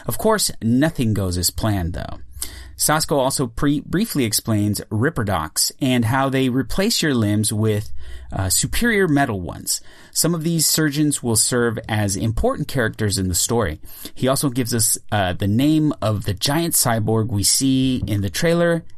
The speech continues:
Atom Smasher. Real original. We also get a look at the Mox gang who pr-,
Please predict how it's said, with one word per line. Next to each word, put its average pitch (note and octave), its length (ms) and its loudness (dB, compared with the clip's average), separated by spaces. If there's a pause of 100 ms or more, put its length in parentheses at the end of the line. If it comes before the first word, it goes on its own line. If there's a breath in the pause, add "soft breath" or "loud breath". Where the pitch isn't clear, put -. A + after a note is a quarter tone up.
(100)
Atom B2+ 460 0
Smasher. G2 760 0 (420 loud breath)
Real F#2+ 460 2
original. F#2 640 -4 (500 loud breath)
We D#3 280 4
also F#3 400 6
get F3 200 4
a C3 40 2
look C3 340 2
at B2 220 -2
the A2 100 0
Mox A2+ 560 0
gang F#2 440 0
who G#2 320 0
pr-, - 180 -2